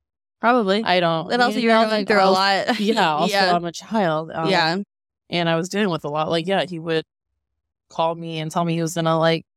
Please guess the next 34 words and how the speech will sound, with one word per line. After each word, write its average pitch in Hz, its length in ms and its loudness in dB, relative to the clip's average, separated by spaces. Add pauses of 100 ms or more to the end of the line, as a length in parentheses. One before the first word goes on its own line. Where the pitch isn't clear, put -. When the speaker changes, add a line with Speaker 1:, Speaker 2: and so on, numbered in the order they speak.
(540)
Speaker 2:
you 180 80 -12
know, 165 400 0
commit 175 280 -4
suicide 160 540 -4
or 202 80 -2
<laughs> - 20 -4
whatever 214 440 2
at, 190 180 6
like, 196 180 2
Speaker 1:
Yeah. 190 200 2
Speaker 2:
ten 185 100 0
years 180 180 -2
old. 175 300 2
And 175 140 -2
it's 175 160 -10
like, 170 300 -4 (200)
I 165 160 -4
don't 190 180 -2
even 180 200 -2
know 175 80 2
what 175 120 0
that 160 120 0
really 160 220 -2
means 175 340 -2
at 156 140 -2
that 160 180 2
age. 160 480 -2
Speaker 1:
Yeah. 180 340 0 (440)
Speaker 2:
So, - 580 0
yeah, 170 380 0
he 185 420 -14
just 190 160 -4
couldn't 180 260 -8
handle 156 420 -2